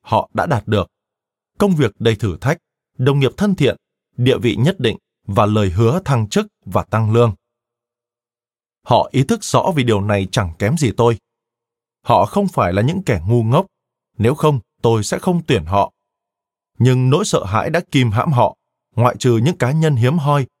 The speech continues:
bằng lòng với những gì họ có. Nỗi sợ hãi là gì? Người Nhật xưa có câu, "Sợ hãi là cái chết nhỏ bé, cái chết từ hàng ngàn vết cắt." Nỗi sợ thật dễ đến, nhưng cuối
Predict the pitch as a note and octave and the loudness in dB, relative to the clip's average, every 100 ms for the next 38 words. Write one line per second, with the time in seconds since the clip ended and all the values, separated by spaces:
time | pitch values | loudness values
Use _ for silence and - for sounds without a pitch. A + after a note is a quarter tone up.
0 | _ A#2 A2+ G#2+ G2 F2+ A2 D3+ D#3+ G2+ | _ -2 0 0 0 0 -2 0 0 -2
1 | E2 C#2 F2+ F#2+ D3 - _ _ _ _ | -2 -4 -4 -4 -4 -10 _ _ _ _
2 | _ _ _ _ _ _ _ _ _ _ | _ _ _ _ _ _ _ _ _ _
3 | C3+ C#3+ F#3+ F3 A#2 F3+ D3+ B2 A#2+ B2+ | 0 0 0 0 0 0 0 0 0 0
4 | - _ _ _ _ _ _ _ _ _ | -4 _ _ _ _ _ _ _ _ _
5 | _ - C#3 B2+ A#2+ - - C3 C3 D3+ | _ 0 2 4 2 0 0 0 0 -2
6 | C#3 C3+ G#2 _ _ _ - - A#2+ E2 | 0 0 0 _ _ _ -14 0 0 2
7 | G2 - F3 B2 - D3+ G3+ A#3+ F3 A2+ | 0 0 0 -2 -2 -2 -2 0 2 2
8 | A2 A#2+ E3+ G#3 _ _ _ - G2+ B2 | 2 0 0 -4 _ _ _ -6 -4 -2
9 | - E3+ - C#3 B2 A#2+ A2 A#2 C3 A#2 | 0 -2 0 0 0 0 0 2 2 2
10 | F#2+ D3+ - E3 - _ _ _ _ _ | 0 -2 -2 -4 -6 _ _ _ _ _
11 | _ _ _ - A2 C#3 - C#3+ G2+ G#2 | _ _ _ -2 2 2 0 -2 -2 -2
12 | G#2 - - A#2 A#2 G3 F#3+ _ _ C#3+ | -4 -4 0 0 0 -2 -6 _ _ 0
13 | D#3+ D3+ D#3+ | 0 2 0